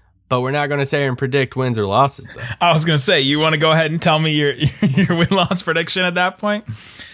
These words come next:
Speaker 2: Yeah, I think that this is gonna be a huge test for the Mavericks. I think that these first five, and I think, let me be the first to say, the sky is not falling, even if they lose, I don't know, four of these games, right?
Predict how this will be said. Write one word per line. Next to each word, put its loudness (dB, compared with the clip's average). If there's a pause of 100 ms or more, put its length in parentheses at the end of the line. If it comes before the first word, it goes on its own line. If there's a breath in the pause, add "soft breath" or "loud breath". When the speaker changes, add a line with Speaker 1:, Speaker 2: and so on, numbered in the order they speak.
(140 loud breath)
Speaker 2:
Yeah, 2
I 0
think 2
that 0
this 0
is -4
gonna 0
be 2
a 2
huge 0
test 0
for -6
the -4
Mavericks. -6
I 0
think -2
that -4
these -2
first -2
five, 0
and 0
I 0
think, -2
let 0
me 2
be 0
the 0
first 0
to -4
say, 0
the -6
sky 0
is -2
not 0
falling, -2
even -2
if -4
they 2
lose, -2
I -4
don't -2
know, -4
four 0
of -2
these -4
games, -6
right? -2